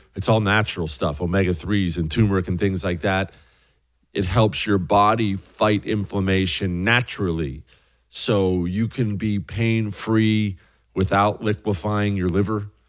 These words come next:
And Relief Factor is so confident in what they do. They give three-week quick start kits for nineteen ninety-five.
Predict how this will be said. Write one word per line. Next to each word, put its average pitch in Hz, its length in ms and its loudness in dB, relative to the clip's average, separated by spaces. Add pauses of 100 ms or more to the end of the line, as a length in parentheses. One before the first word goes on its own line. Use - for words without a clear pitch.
(320)
And 107 180 0
Relief 104 300 2
Factor 104 500 0
is 98 160 2
so 110 640 0 (440)
confident 120 640 0
in 107 160 -2
what 104 180 2
they 107 160 2
do. 107 420 2 (440)
They 107 120 4
give 98 200 2
three-week 113 1120 2
quick - 280 0
start 113 340 0
kits - 520 -2
for - 180 -8
nineteen 101 420 -2
ninety-five. 92 600 -2